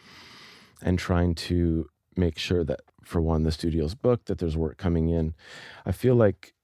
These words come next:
to be s-, to sustain yourself in the, in the music industry and in the recording industry, um, particularly,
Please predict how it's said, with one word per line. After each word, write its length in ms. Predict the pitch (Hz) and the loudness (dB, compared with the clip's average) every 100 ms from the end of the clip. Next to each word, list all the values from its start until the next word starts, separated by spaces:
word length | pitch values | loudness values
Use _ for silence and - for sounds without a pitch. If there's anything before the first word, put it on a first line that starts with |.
| _ _ _ - | _ _ _ -4
to 120 | 113 | 0
be 180 | 98 107 | 4 4
s-, 180 | 98 - | 4 -2
to 140 | - 120 | -4 -2
sustain 400 | - - 104 117 | 0 2 4 6
yourself 360 | 117 127 104 | 4 4 2
in 260 | - 101 101 | 2 2 4
the, 140 | 95 - | 2 0
in 220 | 92 95 | 0 2
the 60 | 92 | 4
music 300 | 90 87 101 | 4 2 0
industry 260 | 107 104 104 | 0 0 2
and 100 | 95 | 2
in 100 | 90 | 4
the 160 | 85 | 2
recording 540 | 85 82 - 101 104 123 | 2 0 0 2 4 4
industry, 500 | 120 117 117 113 92 - | 2 0 -2 -2 -2 -8
um, 240 | 82 85 85 | -2 0 0
particularly, 760 | - 87 104 120 113 117 151 | -2 -6 -4 0 2 2 0